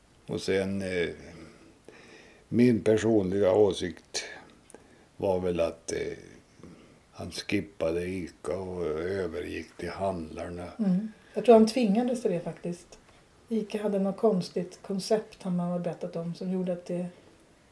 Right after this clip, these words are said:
Speaker 2: de, Ica ville bli av med de här små handlarna.
Speaker 1: Jo, men det, Ljungdalen är ju fortfarande Ica.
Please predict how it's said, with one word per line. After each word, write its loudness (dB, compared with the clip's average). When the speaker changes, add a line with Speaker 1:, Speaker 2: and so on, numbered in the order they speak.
Speaker 2:
de, -2
Ica 4
ville 8
bli 6
av 8
med 4
de 2
här 0
små -4
handlarna. -4
Speaker 1:
Jo, -2
men -6
det, -4
Ljungdalen 0
är 0
ju 0
fortfarande 0
Ica. -4